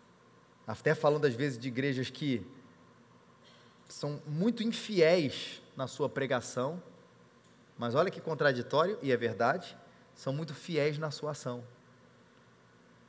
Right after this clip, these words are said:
É gente que tá, quer um lugar muito quebrado nesse mundo, um presídio.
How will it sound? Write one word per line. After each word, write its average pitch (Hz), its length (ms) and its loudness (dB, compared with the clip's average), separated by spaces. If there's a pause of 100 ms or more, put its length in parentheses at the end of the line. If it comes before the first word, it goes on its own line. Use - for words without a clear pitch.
(400)
É 151 80 4
gente 180 180 -2
que 175 100 -2
tá, 185 280 4 (200)
quer 196 120 2
um 190 60 0
lugar 160 220 8
muito 190 280 -2
quebrado 151 600 6
nesse 131 280 -4
mundo, 147 360 -6 (520)
um 208 60 -6
presídio. 160 540 2